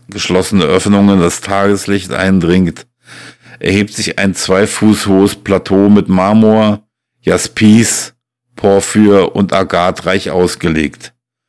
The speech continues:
auf welches man sich behaglich hinstreckt.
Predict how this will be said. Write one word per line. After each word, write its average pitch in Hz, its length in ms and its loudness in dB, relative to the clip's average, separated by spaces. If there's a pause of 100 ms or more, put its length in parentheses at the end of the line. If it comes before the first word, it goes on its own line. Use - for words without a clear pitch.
(300)
auf 82 200 -8
welches 98 320 0
man 101 180 0
sich 92 160 -6
behaglich 90 600 -4
hinstreckt. 87 640 -4